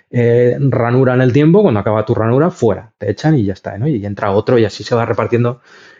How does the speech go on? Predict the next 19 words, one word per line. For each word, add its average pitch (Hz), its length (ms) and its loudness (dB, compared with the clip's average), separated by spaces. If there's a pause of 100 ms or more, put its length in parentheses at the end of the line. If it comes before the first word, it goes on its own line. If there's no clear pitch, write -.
(220)
el 107 280 2
tiempo 113 260 2
de 110 60 2
la 110 80 0
máquina. 104 360 -4 (520)
Y 131 80 0
entonces 127 160 4
dije, 107 340 0
"Bueno, 143 400 2
no 135 80 2
sé, - 140 0
voy 143 80 4
a 156 100 0
probar, 110 460 2
¿no? 165 160 2
A - 40 0
probar 110 280 -2
suerte", 127 340 0
porque 104 480 -2